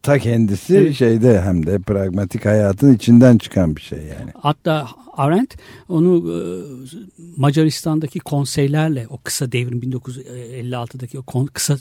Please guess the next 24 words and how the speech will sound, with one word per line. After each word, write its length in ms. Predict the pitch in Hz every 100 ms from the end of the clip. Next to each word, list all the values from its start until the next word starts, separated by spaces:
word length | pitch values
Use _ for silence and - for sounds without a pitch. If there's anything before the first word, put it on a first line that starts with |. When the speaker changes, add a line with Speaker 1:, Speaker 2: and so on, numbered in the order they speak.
| -
Speaker 2:
çok 220 | 208 -
kısa 260 | - 131
devreli 340 | 131 127 120 127
konseylerle, 760 | - 131 123 143 131 147 135
işçi 280 | 120 113 -
konseyleriyle, 760 | 143 139 127 131 120 123 127 139 - - - - -
e, 340 | 139 135 131 127 - 131
eşit, 400 | 175 - - -
e, 400 | 202 131 123 131
onu 340 | 139 156 156
benzerlik 520 | 135 151 156 165 208 - 151 127
bulur 180 | 214
ve 80 | 277
haklıdır 480 | 226 - - 285 247
da 80 | 180
bunu 180 | 147 127
görmede. 460 | 123 127 123 131 _ - - - -
E, 220 | 156 156
diyeceğim 260 | 214 269 294
şu, 140 | -
yani 340 | 190 165 147 143
sonuçta 500 | - 196 196 - 185
Rorty, 600 | 165 156 151 175 185
e, 60 | 180